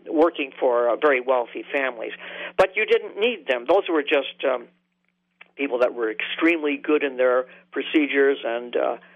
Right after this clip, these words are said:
uh, were considered experts in their field. But there was this free healthcare system.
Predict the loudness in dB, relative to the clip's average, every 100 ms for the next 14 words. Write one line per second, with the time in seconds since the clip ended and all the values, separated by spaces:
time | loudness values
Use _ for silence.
0 | _ _ -20 -18 -16 -16 -14 -6 2 2
1 | 2 -2 -8 -8 -4 -2 -2 -2 -2 0
2 | 0 -4 -8 -10 -10 -10 -8 -4 0 0
3 | -2 -14 -14 -4 -4 0 0 2 0 -2
4 | -2 -4 -4 2 2 0 -2 -4 -4 -6
5 | -8 -12